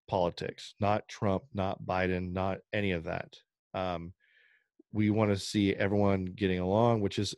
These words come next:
which is a pipe dream. But, you know, when I start to see, w-, <sighs> like I said, I get put in a crossroads when I see my political views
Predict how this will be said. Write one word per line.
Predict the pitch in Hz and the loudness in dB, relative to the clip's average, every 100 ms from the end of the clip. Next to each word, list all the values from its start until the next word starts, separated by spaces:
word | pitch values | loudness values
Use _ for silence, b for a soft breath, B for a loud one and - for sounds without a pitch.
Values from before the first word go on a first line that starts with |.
| - | -2
which | 131 | 0
is | 147 | 2
a | 147 | 2
pipe | 117 95 - | 2 -2 -2
dream. | 87 90 107 _ _ _ _ - | -6 -6 -12 _ _ _ _ 0
But, | 107 101 - _ _ _ - | 2 2 0 _ _ _ -6
you | 110 | -2
know, | 98 | 0
when | 98 | 2
I | 101 | 2
start | 110 120 - | 2 0 -2
to | |
see, | 92 - 101 95 92 95 | -4 2 2 2 0 -4
w-, | - 113 104 | -6 -6 -6
<sighs> | - - - - _ - - - - - _ _ _ _ - | -10 -14 -20 -20 _ -20 -20 -20 -20 -20 _ _ _ _ 0
like | 104 | 2
I | 95 | 4
said, | 110 92 101 | 4 2 2
I | |
get | 98 98 | 2 2
put | 120 110 | 2 2
in | |
a | 101 | 0
crossroads | - 113 107 104 92 95 | 0 0 0 -2 -4 -4
when | 92 | -6
I | 90 | -6
see | - 107 98 90 90 - _ _ _ 107 | -4 0 0 -2 -6 -12 _ _ _ -2
my | 98 | -2
political | 92 98 92 107 120 113 | 0 2 2 2 2 2
views | 120 120 139 143 | 4 6 4 0